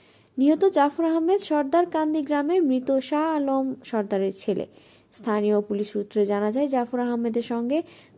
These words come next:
গোসাইরহাট উপজেলার আলাওলপুর ইউনিয়নের গরিবের চর গ্রামের মোখলেসুর রহমানের মেয়ে ফাতেমা বেগমের সঙ্গে বিয়ে হয়। বেশ ভালোই চলছিল তাদের দাম্পত্য জীবন। সম্প্রতি কিছুদিন আগে ফাতেমা বেগমের ভাই মাদকাসক্ত শাওন আহমেদ স্বপন তার নিজের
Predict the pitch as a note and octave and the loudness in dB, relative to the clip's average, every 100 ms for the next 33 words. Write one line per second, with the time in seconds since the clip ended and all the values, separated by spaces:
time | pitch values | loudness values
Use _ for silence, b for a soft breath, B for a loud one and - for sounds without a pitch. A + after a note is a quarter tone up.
0 | B3+ C4 C4 F4+ F#4 F4+ F4 D#4+ D4+ D4 | 2 2 4 4 4 4 2 2 2 2
1 | C#4 - B3+ D4+ D#4 D4+ C#4 C4 B3+ A#3 | 2 2 2 2 4 2 0 0 0 2
2 | A3+ A3 A3 G#3+ G#3+ G#3+ A3+ A#3+ C4 C#4+ | 0 2 2 2 0 2 4 4 4 2
3 | C#4 - G#3+ G#3+ G#3+ B B - F#3+ F#3+ | 2 2 2 2 -2 B B 0 2 4
4 | F#3+ F#3 G#3 A3 D#4 D#4+ D4 A#3+ G#3+ G3+ | 4 2 0 0 0 0 0 0 0 0
5 | G3 F3 F3 C#4 - B B - C4+ C4 | 0 0 0 -2 -4 B B -6 -2 0
6 | D#4+ E4 E4 D#4 D#4 D4+ A3 F#3+ A3+ C4+ | 0 2 0 0 -2 -2 -2 0 0 0
7 | F3+ E3 F3+ C3+ - b b b F3+ F3+ | -2 -4 -6 -8 -10 b b b -2 -2
8 | - F#3+ G#3 C#4+ D4+ D4+ D4 C#4 A3+ C#4 | -2 2 2 2 2 0 0 2 2 2
9 | F#3 F3+ F3+ E3+ D#3+ - - D#3+ E3 F3 | 0 -2 -2 -6 -6 -10 -8 -8 -4 -6
10 | D#3+ - _ b b b b b b - | -6 -14 _ b b b b b b -2
11 | D4 D4 E4+ G4 F#4+ D4+ D#4 E4+ E4 D#4 | 0 2 4 4 4 2 0 0 2 2
12 | F4 E4+ C4+ C4 C#4+ C#4+ C4+ C4+ C#4 C4+ | 0 0 -2 0 -2 2 2 2 0 -2
13 | B3+ C#4 D#4+ C4+ A3+ A3 A#3 A3+ A3 B3 | -2 -2 0 0 -2 -2 -2 -4 -4 -4
14 | C4+ B3+ G#3+ G#3 G3+ G#3 G3+ G3+ G#3 G3+ | -4 -2 -2 0 0 -2 -4 -4 -4 -2
15 | B3+ C4 G#3+ G3+ F#3+ G3 | -4 -2 -2 -2 0 0